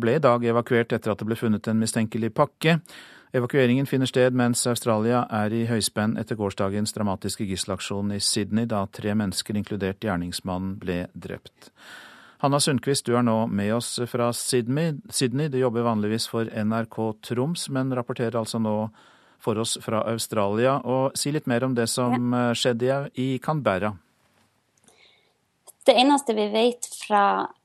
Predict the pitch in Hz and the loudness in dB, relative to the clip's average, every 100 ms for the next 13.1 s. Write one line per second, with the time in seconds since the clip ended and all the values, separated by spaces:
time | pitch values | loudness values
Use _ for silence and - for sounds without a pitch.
0 | - - 202 202 - 220 196 190 196 196 | -6 -6 -2 -2 2 4 4 4 4 4
1 | 214 240 - 196 196 196 190 - - 196 | 4 4 4 0 2 0 2 0 2 2
2 | 196 214 208 - 190 185 185 - - 190 | 4 4 2 -2 4 4 4 0 -6 -2
3 | 196 220 - 226 185 - - - - _ | 0 0 0 0 0 -6 -14 -14 -16 _
4 | _ _ _ _ _ - 107 101 98 98 | _ _ _ _ _ -2 0 0 0 0
5 | 101 - - _ - 233 226 202 196 - | -2 -4 -14 _ -2 2 4 2 0 0
6 | 226 247 254 208 196 220 - 208 175 202 | 2 4 4 4 2 2 0 -2 0 2
7 | 196 180 180 180 190 214 262 - - - | 2 2 -2 0 4 4 2 -4 -10 -2
8 | 208 - 196 - 220 208 - 202 196 190 | 0 2 2 2 0 0 -2 -2 -2 2
9 | 190 190 185 196 196 202 220 277 269 220 | 4 4 2 2 2 4 4 4 4 4
10 | 214 226 - 220 208 202 - 208 - 240 | 4 2 2 2 2 0 0 -4 0 2
11 | 226 - 202 208 208 - 180 180 - - | 2 2 0 4 4 4 2 0 -6 -18
12 | - - - _ 254 262 247 220 208 202 | -18 -20 -20 _ 4 4 4 4 4 2